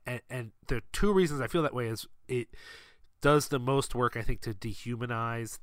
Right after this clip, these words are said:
the context. So let's say it's not the Philippines, it's some other place. It doesn't matter. The inclination is still that no one can be trusted in this other place, that the government is entirely corrupt, that the revolutionaries are too stupid to do anything,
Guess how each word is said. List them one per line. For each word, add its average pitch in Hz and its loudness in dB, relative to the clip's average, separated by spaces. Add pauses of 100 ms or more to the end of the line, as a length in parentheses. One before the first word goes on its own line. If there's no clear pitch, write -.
the 95 -6
context. 139 -4
So 120 0
let's 160 0
say 160 4
it's 139 0
not 127 -6
the - -12
Philippines, 101 -10
it's - -8
some 123 -2
other 104 -6
place. - -12 (340)
It 160 2
doesn't 202 4
matter. 156 6 (260)
The 147 4
inclination 156 0
is 135 0
still 151 2
that 120 -2 (320)
no 135 -2
one 151 2
can 139 -6
be 120 -4
trusted 95 -6
in 87 -10
this - -10
other 82 -10
place, - -12 (340)
that 120 0
the 113 -4
government 151 2
is 127 0
entirely 143 0
corrupt, 165 4 (380)
that 127 2
the 120 -2
revolutionaries 135 2
are 110 0
too - -2
stupid 139 2
to - 2
do 175 6
anything, 160 4